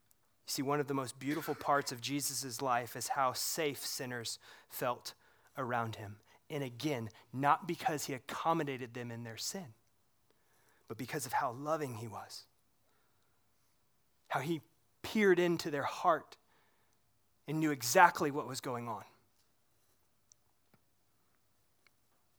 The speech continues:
I guess we could say that maybe the safest place in the universe for a sinner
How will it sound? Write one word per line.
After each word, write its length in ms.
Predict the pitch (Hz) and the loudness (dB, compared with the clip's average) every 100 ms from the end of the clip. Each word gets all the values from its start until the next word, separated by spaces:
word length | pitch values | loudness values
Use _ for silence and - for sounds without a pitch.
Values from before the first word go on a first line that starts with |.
| _ - | _ -10
I 80 | 117 | -2
guess 240 | 160 - | -2 -2
we 80 | 120 | -6
could 260 | - 151 | -8 -6
say 260 | - 147 139 | -2 -2 -2
that 240 | 127 120 | -6 -8
maybe 260 | 151 151 143 | -4 -2 -2
the 100 | 131 | -4
safest 440 | - 160 143 139 | -2 -2 -2 -6
place 300 | - 151 - | -4 -4 -4
in 60 | 135 | -6
the 80 | 131 | -6
universe 500 | 143 151 135 131 - | -2 -2 -2 -4 -6
for 160 | - | -6
a 60 | 131 | -4
sinner 420 | - 147 127 120 | -4 -4 -4 -8